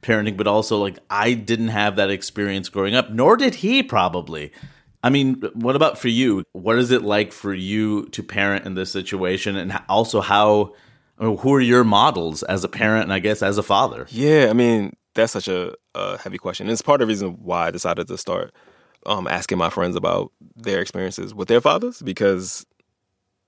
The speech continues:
Speaker 2: you know, I've talked about this a little bit on the show before, but I didn't grow up with my father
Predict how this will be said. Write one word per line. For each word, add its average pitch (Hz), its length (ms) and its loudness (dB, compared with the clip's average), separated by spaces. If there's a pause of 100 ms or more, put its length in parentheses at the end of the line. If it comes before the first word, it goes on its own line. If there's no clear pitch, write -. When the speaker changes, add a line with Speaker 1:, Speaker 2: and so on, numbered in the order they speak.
(240)
Speaker 2:
you 117 80 -2
know, 98 120 2
I've 98 120 0
talked - 140 -8
about 90 80 0
this 87 120 -8
a 92 40 -6
little 92 200 -4
bit 92 120 -2
on 87 60 -4
the 90 60 -6
show 127 120 0
before, 98 260 -2
but 92 220 -2 (380)
I 113 80 -2
didn't 104 160 -2
grow 98 160 2
up - 40 -4
with 95 140 -8
my 95 100 -4
father 92 500 -4